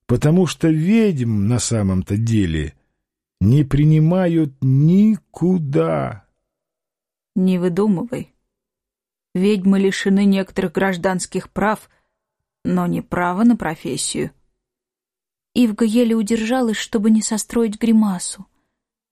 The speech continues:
Speaker 2: Поразительно, как мало знают большие начальники о жизни, происходящей ну прямо под ножками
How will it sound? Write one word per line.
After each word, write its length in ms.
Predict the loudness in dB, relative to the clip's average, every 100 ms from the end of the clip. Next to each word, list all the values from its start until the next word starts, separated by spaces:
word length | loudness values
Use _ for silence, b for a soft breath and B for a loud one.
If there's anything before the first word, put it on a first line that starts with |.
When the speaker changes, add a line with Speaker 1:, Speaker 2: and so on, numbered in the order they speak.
| _ _
Speaker 2:
Поразительно, 680 | -2 0 2 0 -2 -2 -4
как 240 | -4 -2 0
мало 300 | 2 0 0
знают 400 | 2 2 0 -4
большие 480 | -4 -4 -2 0
начальники 680 | 0 0 -2 0 0 0 -6
о 140 | -4
жизни, 480 | -2 0 0 2 -2
происходящей 760 | -2 -4 -4 -4 0 -2 0 0
ну 120 | 2
прямо 280 | 2 0 0
под 240 | -2 0
ножками 480 | 2 0 -2 -2